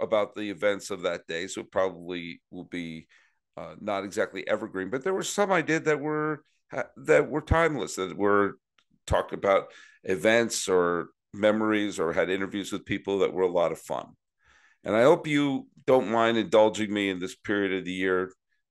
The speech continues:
of a little, going down a little bit of a sentimental journey. I'd be remiss if I didn't go back and say, "Hey, I tried to do something there. And while I didn't do three hundred sixty-five a year for the ten years as I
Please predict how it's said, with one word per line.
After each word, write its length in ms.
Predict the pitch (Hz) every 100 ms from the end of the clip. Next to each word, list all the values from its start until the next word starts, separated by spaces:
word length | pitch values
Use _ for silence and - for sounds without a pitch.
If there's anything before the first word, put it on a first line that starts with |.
| _ -
of 80 |
a 60 | 92
little, 360 | 95 104 92 101
going 240 | 98 101 95
down 160 | 95
a 40 | 95
little 200 | 117 104
bit 100 | 87
of 60 |
a 60 | 92
sentimental 640 | - 95 - 90 85 85
journey. 460 | 73 87 82 78 73 _ _ _ _ -
I'd 180 | 104 107
be 80 |
remiss 560 | 110 107 107 113 92 -
if 180 | 85 87
I 100 | 87
didn't 460 | 82 92 87 - -
go 120 | 85
back 360 | 87 82 -
and 120 | 76 -
say, 160 | 76
"Hey, 400 | 76 95 76 - _ _ _ _ _ _ _ _ _ _ _ _ _ _
I 80 | -
tried 340 | - 120 120
to 60 | 107
do 140 | 127
something 400 | 113 123 104 101
there. 240 | 104 107 107
And 80 | 98
while 200 | 101 104
I 100 | 113
didn't 240 | 139 139
do 120 | 151
three 200 | 143 147
hundred 160 | 135 131
sixty-five 720 | 135 - 131 135 131 131 131 _ _ -
a 80 | 117
year 500 | 113 131 127 120 - _ _ _ _ _ _ _ _ _ _ _ _
for 280 | - 113 113
the 120 | 113
ten 320 | - 139 131
years 300 | 135 127 104
as 120 | 104
I 240 | 104 101